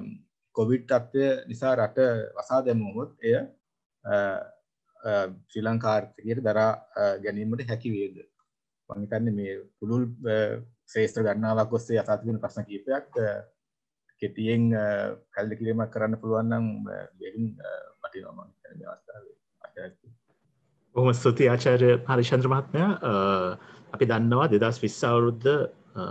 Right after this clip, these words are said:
Speaker 2: අධිපතිතුමත්, අ, ඒ වගේම, අ, ආචාර්ය සුමිලා වානගුරු මිනිමැත්, අ, පැහැදිලි කරපු විදිහට ඉතාම අසීරු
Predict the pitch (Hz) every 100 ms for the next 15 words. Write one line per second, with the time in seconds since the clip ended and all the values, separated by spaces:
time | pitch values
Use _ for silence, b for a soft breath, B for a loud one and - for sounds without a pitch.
0 | 92 - - 104 - 110 90 - - 95
1 | 92 85 92 85 90 92 98 - 104 92
2 | 90 85 - 80 82 - 85 87 - 90
3 | 87 85 87 87 87 87 92 95 - _
4 | 98 92 92 - - _ _ _ 95 95
5 | 90 - 110 117 123 123 120 117 110 113
6 | 175 147 127 110 156 120 - 165 151 107